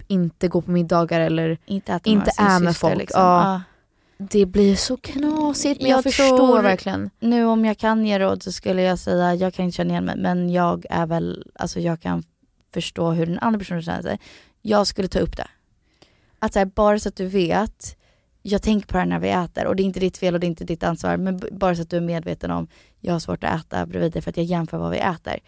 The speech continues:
Speaker 1: Ja.
Speaker 2: Och typ så här, till en viss del kanske så här, skulle det gå i början att vi typ äter samma sak.
Speaker 1: Fast nej, det
Speaker 2: Det
Speaker 1: kan
Speaker 2: går
Speaker 1: man
Speaker 2: inte
Speaker 1: inte,
Speaker 2: heller.
Speaker 1: det kan man inte
Speaker 2: Nej,
Speaker 1: säga.
Speaker 2: jag skulle s-, gå och prata med någon
Speaker 1: Till en
Speaker 2: faktiskt.
Speaker 1: början, det är en syster, vad menar du? Till en början.
Speaker 2: Nej, men typ så här, ett litet tag kan vi försöka och typ
Speaker 1: No.
Speaker 2: matcha det vi äter. Nej.
Speaker 1: Nej, Penny, det är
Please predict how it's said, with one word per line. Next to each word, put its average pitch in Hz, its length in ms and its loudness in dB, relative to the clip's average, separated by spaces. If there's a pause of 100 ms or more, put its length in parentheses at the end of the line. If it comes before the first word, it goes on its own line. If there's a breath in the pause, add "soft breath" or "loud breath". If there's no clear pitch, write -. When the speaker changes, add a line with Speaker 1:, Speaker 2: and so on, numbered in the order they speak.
Speaker 1:
Ja. 185 300 2 (160)
Speaker 2:
Och 220 240 -2
typ 208 180 0
så 202 100 -2
här, 185 80 0 (220)
till 208 240 0
en 196 120 0
viss 208 300 -2
del 190 300 0
kanske 185 260 -4
så 185 100 -4
här, 185 220 0
skulle 190 320 -6
det 185 60 0
gå 185 280 0
i 180 40 2
början 185 600 2
att 180 140 -8
vi 175 60 -6
typ - 140 -12
äter - 180 -6
samma 185 180 -8
sak. - 640 -8 (680 soft breath)
Speaker 1:
Fast 220 160 -6
nej, 208 100 -2
det 196 100 -2 (140)
Speaker 2:
Det 220 80 4
Speaker 1:
kan - 40 -4
Speaker 2:
går 214 80 2
Speaker 1:
man 196 80 2
Speaker 2:
inte - 140 -4
Speaker 1:
inte, 180 120 -2
Speaker 2:
heller. 202 280 -2
Speaker 1:
det - 60 -2
kan - 100 -12
man - 40 -12
inte 233 100 2
Speaker 2:
Nej, 233 180 6
Speaker 1:
säga. 240 140 2
Speaker 2:
jag 240 100 2
skulle 240 200 0
s-, 233 160 -2
gå 208 300 2
och 190 80 -2
prata 180 240 0
med 117 100 -4
någon - 100 -6
Speaker 1:
Till 226 120 2
en 220 80 4
Speaker 2:
faktiskt. 262 160 4
Speaker 1:
början, 226 300 2
det 196 120 4
är 190 40 2
en 185 60 -2
syster, - 480 -4
vad 190 120 -4
menar 185 260 -4
du? - 60 -8
Till 185 220 -8
en 180 100 -6
början. 175 220 -6
Speaker 2:
Nej, 269 100 2
men 269 100 4
typ 269 180 2
så 254 60 0
här, 220 140 2
ett 247 160 -2
litet 254 360 2
tag 233 260 2
kan 214 140 -2
vi 202 120 0
försöka 196 580 -2
och 180 60 -6
typ 175 140 -4
Speaker 1:
No. 208 100 0
Speaker 2:
matcha 220 340 0
det 185 100 2
vi 180 60 2
äter. - 220 -6
Nej. 175 440 -4
Speaker 1:
Nej, - 340 -8
Penny, 196 300 -4
det 175 320 -2
är - 40 -10